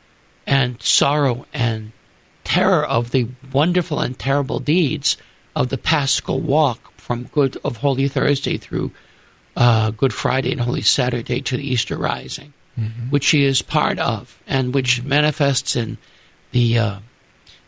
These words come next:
Speaker 1: the growth in communion and the transformations, first spiritually and eventually physically, you know,
Speaker 2: Mm-hmm.
Speaker 1: towards immortality, that Christ is working in her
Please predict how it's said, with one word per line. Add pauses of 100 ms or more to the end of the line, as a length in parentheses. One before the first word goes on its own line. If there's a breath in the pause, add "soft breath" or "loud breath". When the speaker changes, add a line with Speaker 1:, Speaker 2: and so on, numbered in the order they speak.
Speaker 1:
the
growth
in
communion
and
the
transformations, (240)
first
spiritually (360 loud breath)
and
eventually
physically, (720)
you
know,
Speaker 2:
Mm-hmm.
Speaker 1:
towards
immortality, (360 soft breath)
that
Christ
is
working
in
her